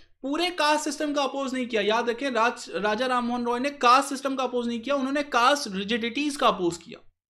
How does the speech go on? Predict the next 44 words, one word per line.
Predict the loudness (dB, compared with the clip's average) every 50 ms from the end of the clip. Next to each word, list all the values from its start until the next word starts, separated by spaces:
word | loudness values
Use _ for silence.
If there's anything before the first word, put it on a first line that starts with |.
| _ _ _ _ _ _ _ _ _ _ _ -20 _ _ _ _ _ -20 -20 _ _ _ -2
राजा | 2 2 2 4 2
राम | 2 2 2 0
मोहन | 0 0 0 0 0
रॉय | 0 0 0
क्योंकि | -2 -2 -4 -2 -2 -2 -2 0 2 2 2
वेद | 2 2 2 2 2 0 -2 -4
पुराणों | -2 0 0 2 2 0 0 -2
को | -4 -6
यूज़ | -6 -4 -6 -6 -4 -4
कर | -2 -2
रहे | -2 -2
थे | -2 -2 -2
एक्सप्लेनेशन | -2 -4 -6 -6 -6 -6 -6 -6 -8
के | -6 -4
लिए, | -4 -4 -4
तो | -4 -6 -6
उन्होंने | -4 -4 -4 -4
कहा | -4 -4
कि | -4 -4
कास्ट | 0 4 4 4 4 2 -2
सिस्टम | -6 -6 -4 -4 -4
तो | -4 -4
ठीक | -4 -4 -4 -4 -6 -8
है, | -12 -12 -14 -18 _ _ _ _ _ _ _ _ _ _ _ _ _ _ 0
but | 4 4 4 4 2 -6 -12
ये | -12 -8 -4 -2 0 0 0 0
कहना | 0 0 0 0 0 0 -2 -2 -2
कि | -2 -2 -2
अगर | 0 0 0 -2 -2
कोई | -4 -4 -6
शूद्र | -6 -6 -6 -6 -6 -6 -6 -4
पैदा | -2 -2 0 0 0
हुआ | -2 -2 0 0 0
है | 0 0 -2
तो | -4 -6
वो | -8
पूरी | -8 -6 -6 -4 -4
जिंदगी | -4 -4 -4 -4 -4 -4 -6
शूद्र | -4 -4 -4 -4 -4 -2
ही | -2 -2 -2 -2
रहेगा, | -2 -2 -2 -2 -4 -4 -4 -2 0
this | 2 2 2 0
is | -2 -4
wrong। | -4 -6 -8 -10